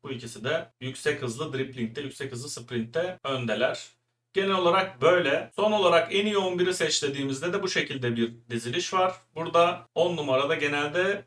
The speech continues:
Kyron McGuckin, galiba böyle okunuyor, bilmiyorum. Burada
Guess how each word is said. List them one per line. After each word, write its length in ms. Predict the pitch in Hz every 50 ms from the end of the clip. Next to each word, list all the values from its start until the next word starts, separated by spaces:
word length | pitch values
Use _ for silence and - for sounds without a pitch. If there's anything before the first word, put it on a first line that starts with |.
| - -
Kyron 440 | 160 165 165 151 147 175 185 185
McGuckin, 760 | 165 147 151 151 - - 175 185 180 - - 113 113 113 110
galiba 460 | 123 131 131 131 131 131 135 131 120
böyle 180 | 131 135 135 135
okunuyor, 400 | 120 113 - 104 104 107 113 120
bilmiyorum. 460 | 127 123 117 104 101 104 147 - - - _ -
Burada 500 | 123 117 117 117 123 123 123 - - -